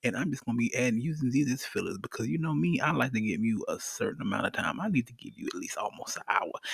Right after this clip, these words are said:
And let me tell you, Playboy, this is for your li-, listening pleasure, and I love to talk to, to the gang and my listeners, the ones that have been down day one, that be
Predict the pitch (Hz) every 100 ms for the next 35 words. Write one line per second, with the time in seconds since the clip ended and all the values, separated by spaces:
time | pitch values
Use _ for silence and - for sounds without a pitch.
0 | - - 147 151 196 143 - 147 - -
1 | - - - - - _ 220 190 110 -
2 | - 107 110 107 110 110 107 117 - 110
3 | - - 127 147 143 - - - - -
4 | 139 101 98 101 113 120 - 110 - -
5 | - - - 127 110 104 - 131 120 -
6 | - 117 120 113 98 87 110 113 131 123
7 | 92 95 110 90 90 113 107 98 113 110
8 | 101 101 - 87 107 107 - -